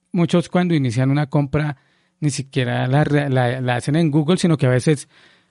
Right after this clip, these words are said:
revisan por ejemplo, comentarios en, en Facebook o en alguna red social o en YouTube, por ejemplo, también buscan cómo utilizar un producto, todo este tema,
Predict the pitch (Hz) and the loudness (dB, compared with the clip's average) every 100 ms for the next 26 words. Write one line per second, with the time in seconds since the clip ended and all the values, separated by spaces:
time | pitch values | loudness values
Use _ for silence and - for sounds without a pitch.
0 | - 160 170 131 165 175 175 _ _ _ | -8 -2 -2 0 0 0 -2 _ _ _
1 | - 156 113 113 135 156 156 135 123 117 | -2 0 0 -2 -2 0 0 0 -2 -2
2 | 127 - 151 139 131 123 117 _ - 175 | -2 -2 -2 -2 -4 -8 -12 _ -10 -6
3 | 120 - - 135 147 147 135 127 123 120 | -6 -4 -2 0 2 0 0 0 -2 -2
4 | 123 139 135 151 135 160 190 180 147 127 | -2 -2 0 0 2 2 4 2 2 0
5 | 127 147 135 156 151 117 139 135 143 120 | 0 0 2 2 2 0 -2 0 0 0
6 | 120 131 139 135 135 139 143 120 113 110 | -2 -2 -2 -2 -2 -2 -2 -2 -4 -4
7 | 127 127 139 135 143 135 139 117 139 147 | -2 0 0 0 -2 0 -2 -2 0 0
8 | 143 | 0